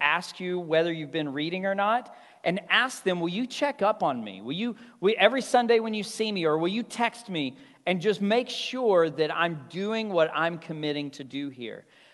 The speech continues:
This last step is actually the most effective way to change habits. It's even more effective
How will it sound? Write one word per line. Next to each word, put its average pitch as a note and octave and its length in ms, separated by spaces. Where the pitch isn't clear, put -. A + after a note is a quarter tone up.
This E3 380
last G3+ 380
step G3 260
is C#3+ 140
actually D#3+ 560
the F#3 240
most F#3+ 340
effective D#3+ 600
way B2+ 640
to - 120
change C3 380
habits. - 640
It's C#3+ 180
even E3+ 220
more C#3 320
effective G#3 640